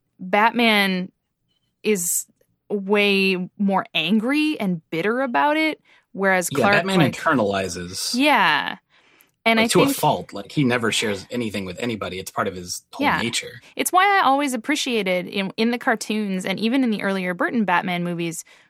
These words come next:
Speaker 1: um, like, Michael Keaton's character always seemed to really appreciate Alfred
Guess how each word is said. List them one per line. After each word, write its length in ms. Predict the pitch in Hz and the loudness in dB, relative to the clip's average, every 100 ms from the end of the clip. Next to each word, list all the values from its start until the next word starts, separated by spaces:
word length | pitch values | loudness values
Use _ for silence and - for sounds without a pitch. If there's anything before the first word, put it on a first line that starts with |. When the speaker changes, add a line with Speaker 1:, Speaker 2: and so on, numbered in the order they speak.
| _ - | _ -2
Speaker 1:
um, 380 | 185 180 175 170 | 0 0 -2 -4
like, 120 | 196 214 | -4 -2
Michael 240 | 226 247 | 0 -2
Keaton's 340 | - 330 269 - | -4 -2 -2 0
character 460 | 185 185 180 175 - | -4 -4 -2 0 2
always 260 | 208 233 | 0 0
seemed 140 | 269 254 | 0 0
to 80 | 233 | 0
really 320 | 170 202 214 | 0 -2 0
appreciate 640 | 170 - 196 - 294 320 - | -4 -6 -6 -4 -4 -2 0
Alfred 460 | - 302 349 359 | 0 0 -4 -4